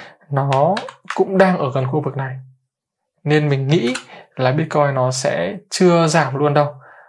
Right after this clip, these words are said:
Và nhiều khả năng từ bây giờ cho tới cuối tháng tư, đầu tháng năm, có nghĩa là khoảng một tuần nữa, chúng ta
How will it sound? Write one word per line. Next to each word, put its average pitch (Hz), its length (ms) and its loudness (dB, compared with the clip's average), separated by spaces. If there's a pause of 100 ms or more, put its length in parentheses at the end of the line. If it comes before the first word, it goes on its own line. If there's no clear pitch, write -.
(180)
Và 135 220 2
nhiều 143 180 4
khả 139 140 -2
năng 139 300 -2
từ 147 160 4
bây 151 140 4
giờ 147 260 2 (220)
cho 143 200 0 (100)
tới 135 480 -2 (460)
cuối 135 200 2
tháng 143 500 -4 (220)
tư, 170 260 4
đầu 139 140 2
tháng 135 140 -2
năm, 156 220 0 (600)
có 131 120 0
nghĩa 156 160 0
là 170 140 4
khoảng 123 520 0
một 131 140 -4
tuần 131 180 0
nữa, 135 260 -2
chúng 139 160 -10
ta 143 360 -2